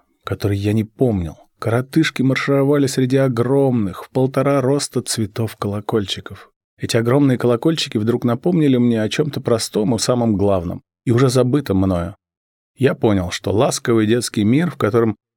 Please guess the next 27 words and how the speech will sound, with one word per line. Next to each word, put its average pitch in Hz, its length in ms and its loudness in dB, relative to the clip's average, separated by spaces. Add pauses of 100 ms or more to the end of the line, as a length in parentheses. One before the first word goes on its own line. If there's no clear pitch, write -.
(120)
все 135 220 2
предметы 110 480 2
оказались 104 440 0
такими 110 300 -2
же 107 140 0
большими, 107 480 0
как 98 240 -2
эти 101 160 -4
цветы, 104 540 0 (460)
а - 120 -4
счастливых 139 540 0
солнечных 117 540 0
дорог 113 440 2
было 107 240 2
столько 156 560 0
же, 127 220 -2 (360)
сколько - 480 -2
в 107 60 -2
мультфильме, 110 760 -2 (540)
навсегда 101 640 0
остался 143 520 -2
в - 100 -12
прошлом. 87 520 -10 (800)
Он 135 180 -2
потерялся 127 480 0
в - 80 -14
траве, 113 480 -2